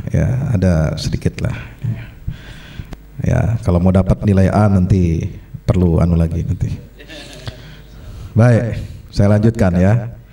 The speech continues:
Jadi, saudara-saudara sekalian, dalam perjuangan ini kita tidak boleh berhenti. Ya, harus tetap semangat dan yakin. Allah tidak tidur, Allah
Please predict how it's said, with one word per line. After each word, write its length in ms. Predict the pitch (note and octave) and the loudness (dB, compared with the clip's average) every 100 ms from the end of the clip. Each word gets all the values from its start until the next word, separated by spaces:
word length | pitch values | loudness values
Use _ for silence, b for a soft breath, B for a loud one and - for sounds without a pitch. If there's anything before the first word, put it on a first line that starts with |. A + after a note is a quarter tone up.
| B B B B B | B B B B B
Jadi, 520 | - B2 D#3+ F3 E3+ C#3 | 2 4 4 4 0 -4
saudara-saudara 420 | A2+ A#2 A#2+ A2+ | 0 2 2 2
sekalian, 760 | A2 A2 G#2 A2 C#3+ D#3 D#3 - - _ _ _ _ _ - _ _ _ - | 2 2 2 4 2 0 -8 -14 -20 _ _ _ _ _ -20 _ _ _ 0
dalam 240 | G#2+ G#2+ | 2 4
perjuangan 460 | A2 G#2 G#2+ G#2 G#2 | 2 2 2 2 2
ini 80 | A2+ | 4
kita 240 | A#2 A2 G#2 | 2 2 2
tidak 240 | G2 F2 | 2 2
boleh 240 | F#2+ G2 G2 | 2 2 2
berhenti. 640 | F#2+ F#2+ F#2 F#2 F2 E2+ F2 - - B B B B B B B - | 0 0 0 0 -2 -4 -10 -18 -20 B B B B B B B -4
Ya, 560 | F#2+ F#2+ G2+ G2+ G2+ G2+ | 2 4 4 2 0 -2
harus 240 | - F#2 G2+ | 0 0 0
tetap 320 | - G2 G2 | 0 0 -2
semangat 480 | - G2 F#2 G2+ G2+ | -2 2 2 0 0
dan 160 | F#2+ | 0
yakin. 480 | F#2+ F2+ F2+ F2+ F#2 - - - B B B B - | 0 -2 -2 -6 -6 -20 -20 -20 B B B B 0
Allah 440 | G#2 G2+ G#2 G2 | 2 4 4 2
tidak 400 | G2+ F#2+ F#2+ F#2 | 2 2 0 2
tidur, 640 | G2+ F#2 G#2+ A#2+ A#2 - - | 0 2 2 4 0 -6 -2
Allah 400 | G2 G2 G2+ G2+ | 2 4 4 2